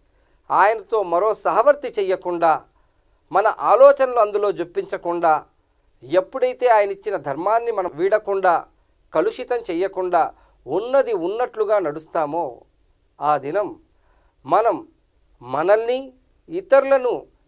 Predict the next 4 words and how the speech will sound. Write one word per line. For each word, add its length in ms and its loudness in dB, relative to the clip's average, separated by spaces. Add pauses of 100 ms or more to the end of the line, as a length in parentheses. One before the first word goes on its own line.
సైతం 420 -2
ప్రేమించేవారిగా 840 -6
మారతాం. 380 -12 (1200)
మిత్రులారా, 640 0